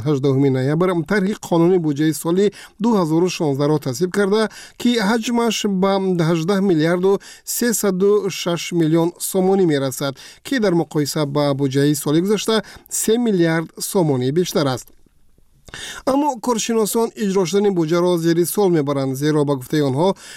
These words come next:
Тоҷикистон, аз ҷумла дар пай дучори рукуд шудани иқтисоди Русия ва уфти бесобиқаи қурби рубли русӣ ба буҳрони молиявӣ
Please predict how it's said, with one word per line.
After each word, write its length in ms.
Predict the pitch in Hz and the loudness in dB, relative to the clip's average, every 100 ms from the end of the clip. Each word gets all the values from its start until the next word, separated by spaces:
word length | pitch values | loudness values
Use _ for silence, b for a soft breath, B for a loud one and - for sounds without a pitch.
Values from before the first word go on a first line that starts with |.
| B - | B -4
Тоҷикистон, 720 | 226 240 233 220 - 240 240 233 220 190 165 185 | -2 0 -2 -4 0 0 2 2 2 2 2 0
аз 60 | 180 | 0
ҷумла 220 | 180 180 175 165 | 2 2 2 0
дар 100 | 165 143 | -2 0
пай 140 | 170 190 196 | 2 2 2
дучори 600 | 160 165 143 185 180 202 180 B B - 190 | 0 0 2 2 4 2 0 B B 0 2
рукуд 340 | 185 - 185 - | 0 -2 -4 -2
шудани 320 | 190 220 214 220 | 0 0 0 -4
иқтисоди 440 | - 180 160 180 165 | -6 -6 -2 0 0
Русия 320 | 165 - 214 160 B B - | 0 -2 -2 -2 B B -2
ва 120 | 190 220 | 2 2
уфти 220 | 208 233 202 165 | 0 -2 -2 2
бесобиқаи 960 | 202 - 190 185 - 214 220 196 208 196 - | 0 2 0 0 0 0 2 4 4 2 0
қурби 420 | 196 190 185 196 202 185 170 | 0 0 0 0 2 2 4
рубли 260 | 170 165 156 139 | 2 2 2 0
русӣ 280 | 131 220 240 B B - | -4 -2 -4 B B -4
ба 80 | 170 151 | 0 2
буҳрони 340 | 139 131 156 208 | 0 2 2 2
молиявӣ 340 | 220 175 147 | 2 2 2